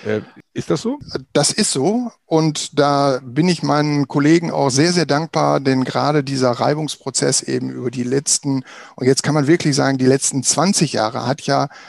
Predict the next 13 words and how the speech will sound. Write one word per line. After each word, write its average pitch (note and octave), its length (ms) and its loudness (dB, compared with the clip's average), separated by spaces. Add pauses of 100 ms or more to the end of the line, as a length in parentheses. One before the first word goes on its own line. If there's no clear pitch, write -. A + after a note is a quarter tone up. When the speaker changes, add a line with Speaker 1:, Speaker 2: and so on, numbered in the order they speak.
(160)
Speaker 2:
schon D3+ 380 -4
längst D#3 520 4
stattgefunden. C#3 720 -6
Und C3 160 -10
der B2 120 -2
V C3+ 260 -2
L B2 100 0
L D#3 340 2
eben C3+ 300 -2
als B2+ 220 -4
repräsentatives C3+ 720 -8
Beispiel C#3+ 600 -4
eben C3+ 280 -4